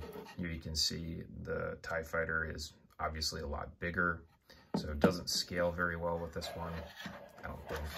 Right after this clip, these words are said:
I don't know, I'm not really a scale expert. This is what it looks like from the side. And then from a figure perspective,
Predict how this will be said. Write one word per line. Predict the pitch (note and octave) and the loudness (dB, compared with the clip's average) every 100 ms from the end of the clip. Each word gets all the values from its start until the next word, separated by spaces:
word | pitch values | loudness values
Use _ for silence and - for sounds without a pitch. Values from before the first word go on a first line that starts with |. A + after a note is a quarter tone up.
| - - | 2 -2
I | |
don't | D2 | -4
know, | D2 D2+ | -2 -4
I'm | D#2 | -2
not | D2+ D2 | -4 -2
really | D2 | -2
a | |
scale | D2 - D2+ D2 - | -2 -2 -2 -2 0
expert. | - - - - - - - - - - - | 2 2 0 -8 -16 -20 -20 -20 -20 -18 -10
This | - | -6
is | D#2+ | -2
what | D#2 D2+ | 0 0
it | - | -2
looks | D2+ | -4
like | - D#2 | -4 -4
from | - - | -8 -6
the | |
side. | - - - - - - _ _ _ _ _ _ _ _ _ _ _ - - - - - - - - - - - - - - - - - - | -4 -2 -2 -4 -8 -16 _ _ _ _ _ _ _ _ _ _ _ -18 -14 -12 -8 -8 -8 6 8 8 4 -10 -12 -10 -10 -10 -14 -12 4
And | A#2 | 8
then | A#2+ | 10
from | A2 G2+ | 8 4
a | |
figure | G2 G2 F2 F2 | 2 0 0 0
perspective, | E2 E2+ - F2 - F2+ | 0 0 2 2 2 -2